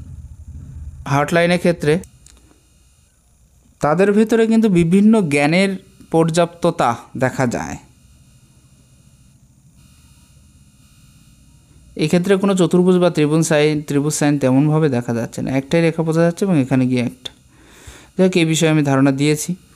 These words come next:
পরিবার বা আত্মীয় স্বজন বা ফ্যামিলি সবাইকে হয়তো কম বেশি পয়সা আপনি প্রদান করবেন, কিন্তু সেই পয়সা সময় মতো বা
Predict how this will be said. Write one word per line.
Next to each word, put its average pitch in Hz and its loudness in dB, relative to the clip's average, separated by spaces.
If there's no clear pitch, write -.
পরিবার 196 2
বা 190 2
আত্মীয় 190 0
স্বজন 196 2
বা 190 2
ফ্যামিলি 185 2
সবাইকে 175 2
হয়তো 175 2
কম 156 0
বেশি 165 2
পয়সা 156 2
আপনি 170 -2
প্রদান 165 0
করবেন, 170 0
কিন্তু 185 0
সেই 175 2
পয়সা 151 0
সময় 151 0
মতো 156 0
বা 131 2